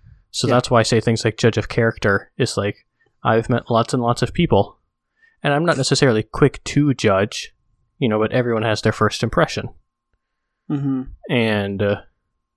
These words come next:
Speaker 1: I feel like when I've had first impressions that are negative, stuff surfaces around those people, um, you know, not even necessarily directly with me, so I can sort of be like, "Oh, it's not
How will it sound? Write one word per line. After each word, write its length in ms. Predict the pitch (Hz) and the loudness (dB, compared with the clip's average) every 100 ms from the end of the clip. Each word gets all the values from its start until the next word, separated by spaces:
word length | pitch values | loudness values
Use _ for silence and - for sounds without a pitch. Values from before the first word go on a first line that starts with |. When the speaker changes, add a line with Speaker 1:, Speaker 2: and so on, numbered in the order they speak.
| _ _ _ _ _ _ _ _ _ _ _ _ - | _ _ _ _ _ _ _ _ _ _ _ _ -4
Speaker 1:
I 100 | 117 | -4
feel 360 | - 123 113 | 0 2 2
like 360 | 107 107 - - | 2 0 -2 -4
when 160 | 120 107 | 0 0
I've 140 | 104 | 0
had 160 | 120 107 | 0 -2
first 340 | - 113 - | 0 0 0
impressions 640 | 113 - 110 113 117 101 - | -2 0 0 2 0 0 -2
that 160 | 107 104 | 0 2
are 180 | 98 | 2
negative, 600 | 98 104 110 143 160 180 180 - _ _ _ _ _ _ - | 0 0 0 2 2 0 -2 -14 _ _ _ _ _ _ -14
stuff 460 | - - 123 - - _ _ - | -10 0 0 0 -6 _ _ -14
surfaces 600 | - 123 113 131 - 113 | -2 0 2 2 2 2
around 460 | 107 101 104 107 104 - | 2 0 0 0 -2 2
those 240 | 110 104 | 2 2
people, 540 | - 113 113 120 - _ _ _ _ - | -2 0 2 0 -2 _ _ _ _ -6
um, 600 | 113 104 98 101 107 113 _ _ _ _ _ - | -2 0 -2 -4 -6 -8 _ _ _ _ _ -6
you 100 | 110 | -2
know, 120 | 98 | 0
not 240 | 104 113 113 | 2 0 0
even 160 | 117 | -2
necessarily 300 | 113 - 113 | 0 0 0
directly 360 | 107 107 104 101 | 2 0 0 -2
with 300 | 101 127 - | 2 2 2
me, 140 | 98 | -4
so 160 | 107 107 | -2 -2
I 40 | 98 | -2
can 120 | 104 | -2
sort 200 | 110 101 | -2 -4
of 100 | - | -4
be 80 | 107 | -4
like, 160 | 104 | 0
"Oh, 80 | 120 | -2
it's 160 | 107 127 | -2 -4
not 220 | 113 | -4